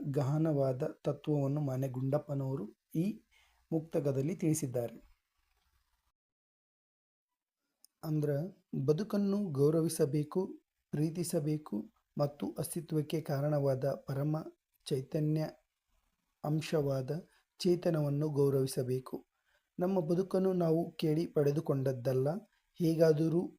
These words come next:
ಬದುಕಿದ-, ಬದುಕಿದರಾಯಿತು ಎಂದು ಉಡಾಫಿಯ ಭಾವನೆಯನ್ನು ಬಿಟ್ಟು ನಮ್ಮ ಬದುಕನ್ನು ನಾವೇ ಪ್ರೀತಿಸಬೇಕು.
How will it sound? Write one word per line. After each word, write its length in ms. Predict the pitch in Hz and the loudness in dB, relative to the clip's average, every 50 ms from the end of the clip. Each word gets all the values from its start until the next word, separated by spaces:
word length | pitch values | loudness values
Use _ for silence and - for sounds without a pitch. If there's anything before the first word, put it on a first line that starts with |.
| - 156 | -4 0
ಬದುಕಿದ-, 680 | 143 143 131 147 147 - 175 151 - - - - 160 | 0 2 2 0 -2 -2 -2 -4 -4 -4 -6 -4 0
ಬದುಕಿದರಾಯಿತು 960 | 139 143 131 147 147 - 156 139 147 143 143 139 139 139 143 143 - 180 175 | 0 2 2 0 0 -2 0 2 4 4 4 4 2 2 0 0 -2 -2 -2
ಎಂದು 300 | 160 139 135 135 135 143 | -2 0 -2 -2 -2 -2
ಉಡಾಫಿಯ 500 | 143 139 135 139 147 143 - 170 143 139 | -2 -2 0 0 -2 -2 -2 -2 -2 -2
ಭಾವನೆಯನ್ನು 680 | 135 131 123 139 135 139 147 147 139 135 131 131 127 131 | -2 -4 -4 -2 -2 0 0 0 0 0 -2 -2 -4 -4
ಬಿಟ್ಟು 460 | 123 123 123 117 - - 208 214 - - - - - _ _ _ - - | -4 -6 -6 -6 -6 -8 -8 -8 -8 -10 -18 -20 -20 _ _ _ -6 -4
ನಮ್ಮ 240 | 147 156 170 165 | -2 0 2 2
ಬದುಕನ್ನು 540 | 151 139 147 139 151 - - 139 139 160 175 | 2 2 2 0 0 -2 -2 -2 -2 -2 -2
ನಾವೇ 360 | 165 143 135 131 131 147 180 | -2 -2 -2 -2 0 0 -2
ಪ್ರೀತಿಸಬೇಕು. 920 | 185 - 151 135 135 127 - 131 - 143 127 120 123 123 - - - 208 | -2 -2 -4 -4 -4 -4 -6 -6 -4 -4 -2 -2 -4 -6 -6 -10 -14 -14